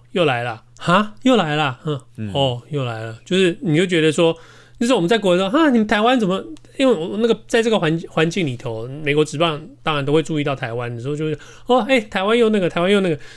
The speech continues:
Speaker 1: 有很长的一段时间就讲到说，真的是，嗯，在美国这边的棒球界讲到台湾，就是，“哦，那是个打假球的地方。”那对于我一个来自台湾的人来说，其实心里是不舒服的，但是你又，你无从辩解起嘛，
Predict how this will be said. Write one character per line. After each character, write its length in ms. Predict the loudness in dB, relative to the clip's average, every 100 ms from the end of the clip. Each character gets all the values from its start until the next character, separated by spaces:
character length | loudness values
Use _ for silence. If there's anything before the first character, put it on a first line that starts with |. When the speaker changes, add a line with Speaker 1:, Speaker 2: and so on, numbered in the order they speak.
| -4
Speaker 1:
有 180 | 0 0 2
很 160 | 0
长 160 | 2 2
的 80 | 4
一 20 |
段 140 | 2
时 140 | 2 0
间 160 | 2
就 80 | 2
讲 180 | 0 0
到 220 | 0 0
说， 280 | 0 0 2
真 160 | 2
的 140 | 4 2
是， 400 | 2 0 0 -10 -20 -10
嗯， 180 | -6 0
在 100 | 2
美 160 | 2
国 140 | 2 0
这 80 | 2
边 80 |
的 80 | 2
棒 180 | 2 0
球 80 | 0
界 140 | 0
讲 140 | 0 -2
到 100 | -2
台 160 | -2
湾， 140 | -2 -2
就 60 |
是 40 | 0
，“哦， 220 | 0 0
那 60 | -2
是 100 | -2
个 100 | -4
打 160 | -4
假 200 | -4 -6
球 160 | -6 -8
的 100 | -6
地 140 | -8
方。” 200 | -8 -10 -10 -20 -20 -2
那 240 | -2 -2 -2
对 180 | 0 2
于 60 |
我 200 | 2 0
一 60 | -2
个 400 | 0 2 2 -4 -8 -4
来 160 | -4
自 100 | -4
台 200 | -6 -4
湾 120 | -2
的 60 | 0
人 120 | -2
来 40 | 0
说， 240 | -2 -2 -2
其 120 | -4
实 160 | -2
心 160 | -2 0
里 80 | -2
是 280 | -2 -4 -6 -20
不 100 | -4
舒 220 | 0 0 -2
服 180 | -4
的， 60 | -2
但 140 | -2
是 100 | 0
你 140 | 0 2
又， 280 | 2 2 -2 -20 -20 -20 -20 -20 -20 -6
你 100 | -2
无 160 | 4 4
从 200 | 4 2
辩 180 | 2 2
解 220 | 4 2
起 280 | 2 -4 -6
嘛， 240 | -8 -12